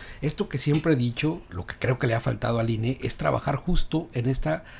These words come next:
apropiación. Si ya los tienes ahí, explicarles, comentarle, participar con ellos, explicarles para qué es, más allá de un trámite de identificación, para qué sirve la credencial de elector,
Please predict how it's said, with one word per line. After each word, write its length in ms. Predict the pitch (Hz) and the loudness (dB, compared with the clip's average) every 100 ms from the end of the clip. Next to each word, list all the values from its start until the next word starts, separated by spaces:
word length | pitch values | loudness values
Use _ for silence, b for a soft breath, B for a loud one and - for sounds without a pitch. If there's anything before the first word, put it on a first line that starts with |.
| - | -8
apropiación. 720 | 104 131 123 147 - 196 220 | -4 -2 -2 -2 2 2 2
Si 140 | - | 4
ya 60 | 147 | 4
los 140 | 180 | 4
tienes 280 | 160 190 185 | 2 2 2
ahí, 300 | 147 175 196 - | 2 2 2 -2
explicarles, 840 | - - 127 - 143 151 156 131 | -6 -4 -2 0 0 2 2 0
comentarle, 680 | - 127 117 110 131 147 151 | 0 -2 -2 -2 -2 0 -2
participar 680 | - 123 - 107 113 - 143 | 0 -4 -4 -6 -4 -2 0
con 180 | 156 131 | 2 2
ellos, 460 | 160 202 175 139 B B B | 2 -2 -4 -6 B B B
explicarles 640 | 123 - 147 135 151 170 | -4 0 0 2 2 2
para 220 | - 117 | 0 -2
qué 300 | 123 156 151 | 0 2 2
es, 140 | 170 - | 2 4
más 220 | 175 190 | 6 8
allá 280 | 185 175 190 | 8 10 8
de 80 | 185 | 6
un 100 | 180 | 6
trámite 420 | 175 190 180 147 | 6 6 4 6
de 80 | 127 | 6
identificación, 720 | 117 107 110 117 113 - 294 B B | 4 0 -2 -2 0 2 2 B B
para 220 | - 120 127 | -2 0 0
qué 140 | 151 | 0
sirve 240 | 160 156 | 2 4
la 140 | 143 120 | 4 2
credencial 400 | 110 107 139 131 | -2 -2 0 2
de 60 | 127 | 0
elector, 320 | 104 - 113 | 0 -2 -4